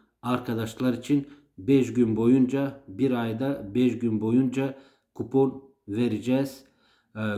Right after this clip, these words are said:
gümüş, e, seçeneğe, e, üye olan arkadaşlara on beş gün boyunca, altın seçeneğe üye olan arkadaşlara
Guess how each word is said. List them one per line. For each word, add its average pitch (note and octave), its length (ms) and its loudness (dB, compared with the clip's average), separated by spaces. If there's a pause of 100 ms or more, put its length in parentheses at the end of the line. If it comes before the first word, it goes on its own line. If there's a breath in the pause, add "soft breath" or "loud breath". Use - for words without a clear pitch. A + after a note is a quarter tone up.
gümüş, C#3+ 500 4 (440)
e, G#2 80 -14 (560)
seçeneğe, B2 580 0 (640)
e, B2+ 220 -6
üye B2+ 220 4
olan B2 260 2
arkadaşlara G#2+ 1000 -6
on C3+ 280 6
beş B2+ 220 2
gün C3 220 2
boyunca, C3+ 580 0 (460 soft breath)
altın C3+ 400 -2
seçeneğe A#2+ 680 0
üye B2 240 4
olan A#2+ 260 2
arkadaşlara A#2 920 -4